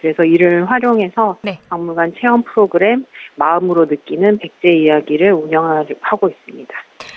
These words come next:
Speaker 2: 아, 네. 이 마음으로 느끼는 백제 이야기라면 어떤 내용인지 궁금합니다.
Speaker 1: 네, 저희 프로그램은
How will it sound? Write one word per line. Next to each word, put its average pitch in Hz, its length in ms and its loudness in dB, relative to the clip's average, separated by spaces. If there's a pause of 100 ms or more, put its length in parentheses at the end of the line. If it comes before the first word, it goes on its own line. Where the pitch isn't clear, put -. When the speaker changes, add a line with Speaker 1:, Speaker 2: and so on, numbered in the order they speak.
(120)
Speaker 2:
아, 190 280 2
네. 180 280 0
이 175 160 -2
마음으로 359 400 4
느끼는 294 420 0
백제 220 400 0
이야기라면 180 920 0
어떤 330 340 2
내용인지 196 600 2
궁금합니다. 180 760 -2 (840)
Speaker 1:
네, 214 140 4
저희 190 340 4
프로그램은 220 1120 2